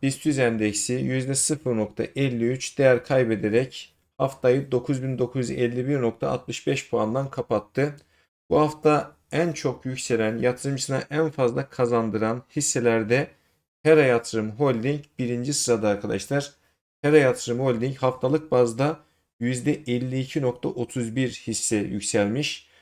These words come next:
Şeker Yatırım Menkul Değerler A Ş hissesi yüzde otuz altı nokta altmış altı yükselmiş.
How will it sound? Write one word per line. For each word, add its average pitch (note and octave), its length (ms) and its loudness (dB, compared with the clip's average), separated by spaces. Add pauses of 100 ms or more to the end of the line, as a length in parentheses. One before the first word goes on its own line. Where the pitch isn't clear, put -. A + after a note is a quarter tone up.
(220)
Şeker D#3 340 2
Yatırım C#3+ 380 2
Menkul C#3 360 -2
Değerler C3 320 2
A B2+ 200 2
Ş C#3+ 200 -2
hissesi C3+ 720 -2 (420)
yüzde A#2+ 400 -2 (100)
otuz B2+ 280 -4
altı B2+ 280 2
nokta A#2+ 280 0
altmış - 380 -4
altı A#2 240 0
yükselmiş. A2+ 760 -2